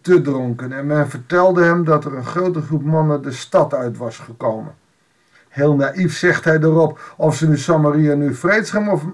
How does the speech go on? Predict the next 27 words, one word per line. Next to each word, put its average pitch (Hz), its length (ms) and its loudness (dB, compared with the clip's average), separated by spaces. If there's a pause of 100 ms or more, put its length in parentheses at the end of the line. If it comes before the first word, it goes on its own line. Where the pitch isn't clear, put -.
(120)
vreedzaam 190 720 0 (240)
of 160 180 0
met 156 180 2
vijandige 170 520 2
bedoelingen 160 480 2
verlaten 160 460 0
hebben, 160 260 0
zorg 202 480 0 (380)
dat 160 380 0
jullie 165 300 4
ze 135 200 -8
levend 156 520 0
in 165 120 -4
handen 120 320 -6
krijgen." - 500 -16 (1600)
Inmiddels 127 360 -2
waren 135 280 2
niet 127 140 -2
alleen 131 200 -2
de 120 80 -2
soldaten 131 440 -4
van 120 80 -4
de 120 60 -2
provinciehoofden 120 760 -4
de 113 80 -10
stad 123 300 -4
uitgetrokken, 147 720 -2